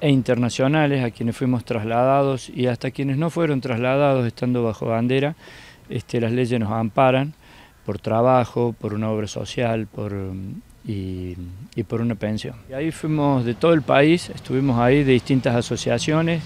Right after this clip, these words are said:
agrupaciones, y Chaco convocó porque ellos ya obtuvieron resultados. Lograron por su intermedio que la gente de Misiones logre, este, un ingreso, una pensión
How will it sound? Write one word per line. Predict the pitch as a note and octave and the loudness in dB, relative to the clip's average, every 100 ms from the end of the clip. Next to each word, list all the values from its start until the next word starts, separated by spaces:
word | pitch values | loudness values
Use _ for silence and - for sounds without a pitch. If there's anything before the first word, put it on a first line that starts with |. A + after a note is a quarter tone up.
| - | -4
agrupaciones, | - A#2 A2+ F#2+ A#2+ - D#3+ D#3+ D#3+ - - - - - - - - | 0 2 2 2 0 4 4 4 2 -2 -14 -16 -16 -16 -18 -16 -2
y | C3 B2+ B2 A#2+ A#2 A#2 A#2+ - - - - - | 0 2 2 2 0 -4 -10 -16 -18 -18 -16 4
Chaco | A3+ A3+ D#3+ | 6 6 0
convocó | - C3+ C3 C#3+ F3+ F3+ | 2 2 4 4 4 2
porque | D#3+ C3+ | 2 2
ellos | D3+ D#3 | 2 4
ya | C#3+ C#3+ | 6 6
obtuvieron | C#3+ D3 C#3+ D3+ D3 | 4 2 2 4 4
resultados. | B2+ A#2 C3 C#3+ F#3+ B2 G#2 - - - - | 2 2 0 2 2 2 0 -6 -14 -10 0
Lograron | B2 C3 D3 D3 C#3 | 4 6 8 8 6
por | B2+ A#2 | 4 2
su | C3 | 0
intermedio | A2+ C3 C3+ D#3+ F3 E3+ | 4 6 6 8 8 6
que | - B2 | 4 2
la | A#2 | 2
gente | A2+ C3+ C#3 C3 | 0 0 2 2
de | |
Misiones | A#2 A#2+ - C3+ B2 | 4 2 2 2 2
logre, | C#3+ F3+ C#3+ C#3+ - - - - - - | 2 2 2 0 -4 -16 -18 -20 -16 -6
este, | A#2 - B2 | -6 -2 0
un | B2+ | 2
ingreso, | C3 C3 C#3+ D#3+ C3+ C3 | 2 2 4 2 2 0
una | B2 A#2+ | 0 -2
pensión | A#2+ A#2+ B2 D3+ D#3 D3 | -2 -2 0 0 0 -2